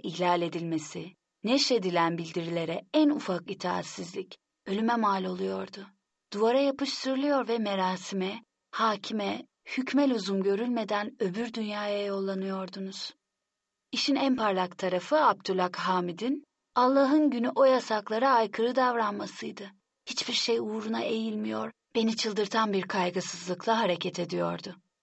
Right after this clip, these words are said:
Falan saatte filan yerde dolaşmak mı yasak? Abdülhak Hamid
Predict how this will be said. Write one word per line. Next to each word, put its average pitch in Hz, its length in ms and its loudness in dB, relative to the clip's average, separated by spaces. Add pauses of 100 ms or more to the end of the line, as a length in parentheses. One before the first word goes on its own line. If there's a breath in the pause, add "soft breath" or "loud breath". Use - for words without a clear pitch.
(260)
Falan 196 360 4
saatte 185 420 -2
filan 190 240 2
yerde 180 400 2
dolaşmak 185 560 0
mı 196 80 -4
yasak? 180 460 -8 (260)
Abdülhak 214 560 -2
Hamid 202 360 -2